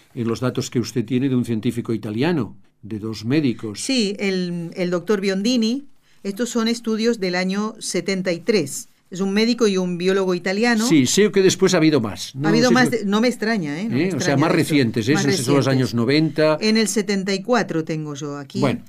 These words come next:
Speaker 1: se
Speaker 2: No,
Speaker 1: ha
Speaker 2: no,
Speaker 1: ido
Speaker 2: pero esto
Speaker 1: haciendo.
Speaker 2: no. Tiene que ver con que en ese año llegaba un grupo de prelados polacos,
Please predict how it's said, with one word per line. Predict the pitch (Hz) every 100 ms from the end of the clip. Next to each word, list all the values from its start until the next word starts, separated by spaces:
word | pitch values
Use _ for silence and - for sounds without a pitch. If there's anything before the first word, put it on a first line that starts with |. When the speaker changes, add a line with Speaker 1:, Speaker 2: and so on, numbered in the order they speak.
| - -
Speaker 1:
se | 220
Speaker 2:
No, |
Speaker 1:
ha | -
Speaker 2:
no, | 254
Speaker 1:
ido | 170
Speaker 2:
pero | 208
esto | 233 214
Speaker 1:
haciendo. | 180
Speaker 2:
no. | - -
Tiene | 226 226 240
que | 240
ver | 247
con | 226
que | 190
en | 185
ese | 214 240
año | 233 240
llegaba | 208 180 185 208 240 - _ _ _
un | 208 214
grupo | 233 233 233
de | 196
prelados | 190 175 185 196
polacos, | 196 220 269 262 247 254